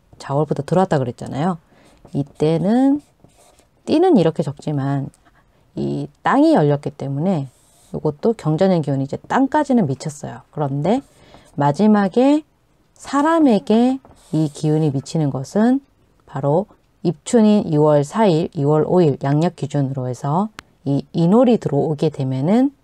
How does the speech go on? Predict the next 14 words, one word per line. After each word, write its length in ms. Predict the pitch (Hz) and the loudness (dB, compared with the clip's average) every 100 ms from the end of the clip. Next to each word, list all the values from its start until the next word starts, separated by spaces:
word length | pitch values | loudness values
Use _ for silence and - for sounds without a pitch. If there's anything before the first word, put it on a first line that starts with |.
| _ _ _ | _ _ _
경자년의 760 | - 143 143 165 156 147 175 - | -6 -2 0 0 0 0 -2 -4
운이 460 | 151 139 185 240 - | -4 0 0 0 -4
사람에게 560 | - 233 233 202 196 | -6 -2 0 0 -2
드디어 680 | 185 135 143 135 131 139 135 _ _ _ _ _ _ _ _ _ _ _ | -6 -8 -4 -2 -2 -4 -8 _ _ _ _ _ _ _ _ _ _ _
영향을 480 | 147 139 131 147 196 | -4 -4 -2 -4 -4
미칩니다. 720 | 208 139 - 131 123 127 127 _ _ | -4 -8 -10 -10 -10 -12 -20 _ _
물론 220 | 156 170 | -4 -2
그 120 | - | 0
전부터 300 | 240 202 208 | 0 2 0
서서히, 320 | 214 294 330 294 | -4 -4 -2 -2
서서히, 320 | 240 220 185 | 0 0 -2
서서히 260 | 185 196 | -4 -4
열리는 320 | 170 131 135 135 | -4 -2 -4 -6
거죠. 260 | - - | -10 -16